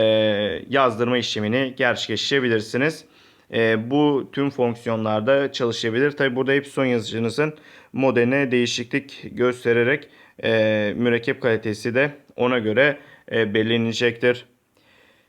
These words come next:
Videomuz bu kadardı. Umarım videomuzu beğenmişsinizdir. Videoyu beğendiyseniz aşağıdan beğen butonuna kliklemeyi unutmayın. Kanalımıza abone değilseniz lütfen abone olun.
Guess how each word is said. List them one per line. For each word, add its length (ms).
Videomuz 500
bu 60
kadardı. 580
Umarım 420
videomuzu 460
beğenmişsinizdir. 1200
Videoyu 320
beğendiyseniz 720
aşağıdan 460
beğen 240
butonuna 280
kliklemeyi 280
unutmayın. 520
Kanalımıza 680
abone 380
değilseniz 440
lütfen 260
abone 400
olun. 340